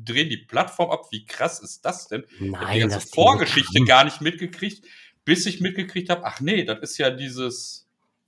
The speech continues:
Speaker 2: Ein Telegramm, ein altes Telegramm.
Speaker 1: Genau, das ist das
Speaker 2: Ich wusste gar nicht,
Speaker 1: Original
Speaker 2: dass es
Speaker 1: halt
Speaker 2: das
Speaker 1: noch.
Speaker 2: noch gibt.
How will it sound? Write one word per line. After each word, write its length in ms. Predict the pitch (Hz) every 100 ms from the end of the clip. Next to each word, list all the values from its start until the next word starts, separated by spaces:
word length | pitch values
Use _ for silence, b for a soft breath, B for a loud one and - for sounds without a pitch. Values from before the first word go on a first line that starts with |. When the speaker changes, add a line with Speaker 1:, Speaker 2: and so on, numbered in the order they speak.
| - -
Speaker 2:
Ein 60 | -
Telegramm, 460 | 180 196 220 214
ein 100 | 113
altes 400 | - 180 240 220
Telegramm. 560 | - 170 151 120 160 233
Speaker 1:
Genau, 260 | 165 190
das 180 | - -
ist 80 | 160
das 100 | 156
Speaker 2:
Ich 60 | 214
wusste 160 | 143
gar 120 | 151 185
nicht, 120 | 190
Speaker 1:
Original 120 | 185
Speaker 2:
dass 80 | 107
es 40 |
Speaker 1:
halt 100 | 95 190
Speaker 2:
das 80 |
Speaker 1:
noch. 60 | 92 165
Speaker 2:
noch 60 | -
gibt. 360 | 262 - -